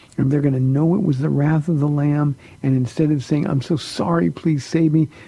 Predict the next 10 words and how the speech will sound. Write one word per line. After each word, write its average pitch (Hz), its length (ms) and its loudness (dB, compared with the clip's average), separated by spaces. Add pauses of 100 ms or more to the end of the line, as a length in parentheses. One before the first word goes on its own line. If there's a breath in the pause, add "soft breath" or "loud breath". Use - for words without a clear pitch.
(100)
they're 139 100 -2
gonna 131 180 0
shake 165 460 -2
their 139 180 -2
fists - 500 -4
in 165 200 0
anger. 139 520 -2 (1120)
That's 139 360 0
how 175 260 0
evil 170 560 0